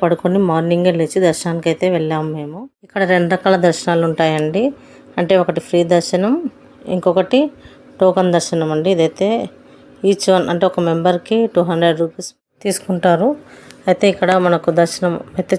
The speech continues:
చాలా బాగా జరిగిందండి. మాకు దర్శనం అయ్యాక బయటికి రాగానే ఇక్కడ ఒక పార్క్ ఉందండి. ఆ పార్క్ దగ్గర అయితే బాబా ఇట్లా వాటర్ పోస్తున్నట్లు చాలా బాగా అనిపిస్తుందండి. అంటే చాలా బాగా దర్శనం ఇస్తుంది మనకు, చాలా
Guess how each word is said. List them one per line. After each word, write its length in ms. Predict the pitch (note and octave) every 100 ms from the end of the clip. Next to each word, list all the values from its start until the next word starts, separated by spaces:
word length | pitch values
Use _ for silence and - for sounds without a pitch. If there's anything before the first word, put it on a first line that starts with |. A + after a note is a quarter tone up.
| F#3
చాలా 220 | E3+ F3 F3
బాగా 160 | F3 F3
జరిగిందండి. 520 | E3+ E3+ E3 E3 D#3+ D#3+
మాకు 220 | D3+ - F#3
దర్శనం 300 | E3 - F3 E3
అయ్యాక 280 | D#3+ D#3+ F#3
బయటికి 280 | E3 D#3+ E3 E3
రాగానే 400 | D#3 D#3 E3 A#3 C4 - - - -
ఇక్కడ 160 | - F3
ఒక 100 | E3+ F3
పార్క్ 260 | E3+ F3 -
ఉందండి. 320 | F3+ E3+ D#3+ F3+
ఆ 20 | E3+
పార్క్ 240 | D#3+ D#3+ E3+
దగ్గర 200 | E3 E3 D#3+
అయితే 200 | D#3+ G3+ E3
బాబా 240 | D#3 D#3+ E3+
ఇట్లా 160 | D#3+ D#3
వాటర్ 260 | D#3 D#3 E3+
పోస్తున్నట్లు 600 | - D#3+ - D#3+ D#3 - G3 - - - - -
చాలా 200 | E3+ E3+ E3
బాగా 180 | E3 F3
అనిపిస్తుందండి. 600 | E3 D#3+ E3 - E3+ E3 E3+
అంటే 140 | D#3+ -
చాలా 160 | D#3 D3+
బాగా 160 | D#3+ E3+ E3
దర్శనం 300 | D#3+ E3+ D#3+
ఇస్తుంది 300 | D#3 - D#3 D#3
మనకు, 300 | D3+ D3 - A3+ - - - - - -
చాలా 200 | E3